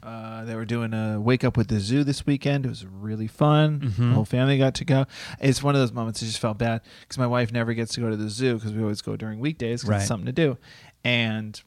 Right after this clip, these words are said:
Speaker 2: Yeah, we crushed the zoo, man. You and I, we just
Speaker 1: Yeah.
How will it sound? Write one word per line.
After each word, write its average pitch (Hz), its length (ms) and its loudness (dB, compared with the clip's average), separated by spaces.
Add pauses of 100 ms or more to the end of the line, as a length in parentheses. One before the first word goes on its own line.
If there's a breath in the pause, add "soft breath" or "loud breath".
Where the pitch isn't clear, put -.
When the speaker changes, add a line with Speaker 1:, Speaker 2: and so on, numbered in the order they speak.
Speaker 2:
Yeah, - 160 2
we 170 160 8
crushed 113 420 2
the 95 100 -2
zoo, 87 200 -4
man. 82 260 -6
You 104 140 0
and 95 100 0
I, 85 200 -2
we 98 160 -4
just 87 220 -14 (260)
Speaker 1:
Yeah. 143 380 2